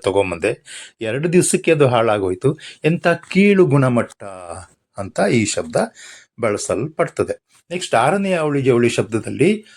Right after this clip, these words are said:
ಭರವಸೆ. ಭರವಸೆ ಅಂದರೆ ಒಂದು ನಂಬಿಕೆ. ನಾನು ಒಂದು ಪರೀಕ್ಷೆ ಬರೆದಿದ್ದೇನೆ, ಅದರಲ್ಲಿ ನೂರಕ್ಕೆ ನೂರು ಅಂಕ ಬರುವಂಥ ಒಂದು ಭರವಸೆ ನನಗಿದೆ, ಅಂದರೆ ಒಂದು ನಿರೀಕ್ಷೆಯಲ್ಲಿ ಇದ್ದೇನೆ ನಾನು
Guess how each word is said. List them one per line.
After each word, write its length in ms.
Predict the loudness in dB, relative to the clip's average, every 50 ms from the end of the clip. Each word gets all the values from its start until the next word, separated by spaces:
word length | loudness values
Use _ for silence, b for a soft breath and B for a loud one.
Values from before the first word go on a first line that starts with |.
| b b _ -20
ಭರವಸೆ. 640 | -16 -8 -2 2 4 4 4 4 2 0 -2 -2 -2 -4 -4 -6 -10 -16 _ _ _ _ _ _ _ _ _ _ _ _ _ _ _ _ -20 -12 -6 -2
ಭರವಸೆ 460 | 0 2 2 2 0 -2 -4 -4 -4
ಅಂದರೆ 280 | -4 -4 -2 0 0 0 0 0 B B B B B B B B -6
ಒಂದು 300 | -2 -2 0 2 4 4 4 2 -2 -6 _ _ _ _ _ _ _ _ _ _ -6
ನಂಬಿಕೆ. 480 | -2 -2 0 0 -2 -2 -4 -6 -10 -10 B B B B B B B B B _ _ _ _ _ _ _ _ _ _ _ _ _ _ _ _ _ _ -4
ನಾನು 240 | -2 -2 0 0 0 0
ಒಂದು 200 | 0 2 2 2
ಪರೀಕ್ಷೆ 360 | 4 4 2 2 2 0 0 2
ಬರೆದಿದ್ದೇನೆ, 560 | 2 2 2 2 2 2 2 2 2 2 2 2
ಅದರಲ್ಲಿ 440 | 2 2 2 4 4 4 4 2 2
ನೂರಕ್ಕೆ 500 | 2 2 2 2 2 2 0 0 0 0
ನೂರು 340 | 2 2 2 4 4 4 4 2
ಅಂಕ 180 | 2 2 2 2 2
ಬರುವಂಥ 460 | 4 2 2 2 0 0 0 0 0 2 2 0 -2 B B B B B B B B B -10
ಒಂದು 220 | -8 -4 -2 -2 0
ಭರವಸೆ 520 | 0 2 2 2 2 2 0 0 -2 -2
ನನಗಿದೆ, 500 | 0 0 -2 -2 -4 -2 -2 0 2 4 4 2 0 -2
ಅಂದರೆ 200 | -4 -4 -2 0
ಒಂದು 180 | 0 2 4 4
ನಿರೀಕ್ಷೆಯಲ್ಲಿ 520 | 4 4 4 2 2 2 2 2 2 2
ಇದ್ದೇನೆ 200 | 2 0 0 0
ನಾನು 300 | -2 -4 -4 -4 -6 -8